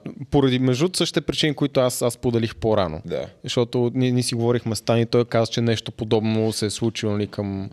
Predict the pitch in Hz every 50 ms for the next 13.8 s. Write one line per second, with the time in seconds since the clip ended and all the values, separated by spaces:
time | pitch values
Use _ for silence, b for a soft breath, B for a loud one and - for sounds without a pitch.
0 | B B B B B - 117 110 - 120 110 - - 104 104 101 - - 107 104
1 | 101 - - - 113 110 131 147 139 131 120 - - 123 117 113 110 110 107 -
2 | - - _ - 113 - - - - - 117 - - 147 - - 156 151 147 131
3 | - - 139 135 127 - 135 131 123 - - 120 - _ _ _ _ _ - 120
4 | - 127 123 127 120 - 123 127 127 - 147 135 120 117 B B B B - 123
5 | 123 - - 135 120 - - 131 127 123 123 127 120 - 117 117 127 123 113 -
6 | 120 120 110 - - 117 110 - - 110 110 104 - - - 101 92 B B B
7 | B B B B - 120 110 110 107 107 107 101 110 107 107 104 104 101 - -
8 | 107 101 - - 107 - - 110 104 - 110 104 - - 101 98 - - 104 104
9 | 104 98 95 - - 107 107 113 131 135 139 147 160 170 B B B B B B
10 | B B - 123 123 - 127 127 131 135 131 127 123 - - _ _ _ _ _
11 | _ _ _ _ _ _ - - - - - - 143 - 196 160 131 113 - -
12 | 127 139 147 156 - - 139 117 - - 107 87 - - - - - _ _ _
13 | _ _ _ - - 110 107 - - - - 117 113 110 110 110